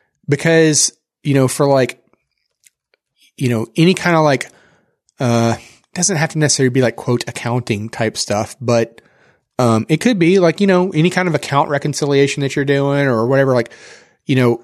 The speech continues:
or, like, just spreadsheet stuff. Like, I kinda, I like to have that as an available, as, you know,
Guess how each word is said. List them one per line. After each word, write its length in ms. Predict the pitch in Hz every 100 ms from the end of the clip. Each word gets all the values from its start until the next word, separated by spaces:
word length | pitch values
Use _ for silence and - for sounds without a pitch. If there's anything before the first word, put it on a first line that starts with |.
| _ -
or, 140 | 143
like, 160 | 139 131
just 320 | - - -
spreadsheet 380 | 135 156 - 175
stuff. 200 | - 185
Like, 100 | 156
I 60 | 147
kinda, 360 | - 220 202 -
I 60 | 151
like 260 | 170 208
to 80 | 175
have 380 | - 165 175 165
that 340 | 156 143 - _ _
as 200 | - 156 151
an 100 | 127
available, 460 | 123 151 147 135 -
as, 220 | 139 143
you 160 | 147
know, 80 | 113